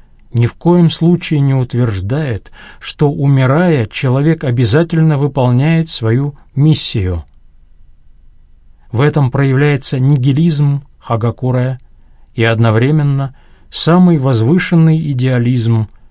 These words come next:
рожденный этим нигилизмом. Мы все время склонны испытывать иллюзии, что готовы умереть ради некой идеи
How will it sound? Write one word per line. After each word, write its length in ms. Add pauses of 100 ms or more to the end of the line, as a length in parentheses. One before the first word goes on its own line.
(300)
рожденный 800
этим 440 (360)
нигилизмом. 840 (2000)
Мы 180
все 240
время 460 (540)
склонны 680
испытывать 640
иллюзии, 760 (360)
что 260
готовы 440
умереть 640
ради 280
некой 420 (160)
идеи 580